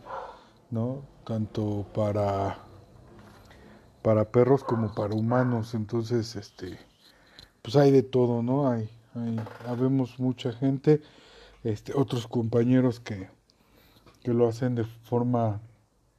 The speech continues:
este, más directa con, con el propietario. En fin, hay muchas formas, adiestramientos banqueteros que le llamamos. En fin, hay, hay muchos. Entonces, eh,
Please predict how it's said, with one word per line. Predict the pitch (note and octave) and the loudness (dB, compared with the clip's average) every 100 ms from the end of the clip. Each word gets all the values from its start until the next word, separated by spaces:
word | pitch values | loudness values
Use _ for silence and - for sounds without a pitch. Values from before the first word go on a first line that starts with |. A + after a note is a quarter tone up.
| _ _ _ _ - - - | _ _ _ _ -20 -20 -12
este, | - G2+ F#2 - - F2 F2 F2+ - _ - - - | -6 -6 -8 -14 -12 -10 -10 -14 -18 _ -20 -10 0
más | B2 A#2+ | 2 4
directa | A#2 A#2 A2+ A2+ A2+ | 4 2 2 -2 -6
con, | G#2+ G2+ | -6 -10
con | G2 - G#2 | -12 -10 -8
el | G#2 | -6
propietario. | G2+ G#2+ G#2 A2 A2 F#3 G3+ F3+ C#3 C3 | -8 -8 -6 -6 -4 -2 2 2 2 -2
En | A#2+ | -4
fin, | A#2+ E3+ | -2 -2
hay | D#3+ | 0
muchas | D#3 C#3+ C#3 - | -4 -6 -8 -4
formas, | C#3 C#3+ C#3 B2+ | -2 0 0 -2
adiestramientos | B2+ A2+ A2 - A#2 B2 A#2 A#2+ A2+ - - - - - | -4 -4 -4 -6 -6 -6 -6 -6 -8 -14 -20 -20 -20 -2
banqueteros | A#2+ A#2 A2+ A2+ - D#3 D3 C#3 | 2 2 2 2 8 10 10 4
que | - A#2 | -2 -8
le | A2+ | -6
llamamos. | A2 A2+ C3+ D3 D3 D3+ _ _ _ _ _ _ _ _ | -6 -4 -2 -2 -4 -6 _ _ _ _ _ _ _ _
En | C3 B2+ | -10 -8
fin, | A#2 C3+ A2+ A#2 | -4 -4 -6 -6
hay, | C#3 C#3+ | -2 0
hay | D#3 D3+ | 0 0
muchos. | C#3+ C3 - A#2+ A#2+ | 0 0 0 -2 0
Entonces, | B2 C#3+ C#3+ D#3+ - - - - - - - - - - _ _ - - - - - | 0 2 4 2 0 -10 -20 -20 -20 -20 -20 -20 -20 -20 _ _ -20 -20 -20 -20 -4
eh, | C#3 C3 C3+ C3+ C3+ | 2 4 6 6 4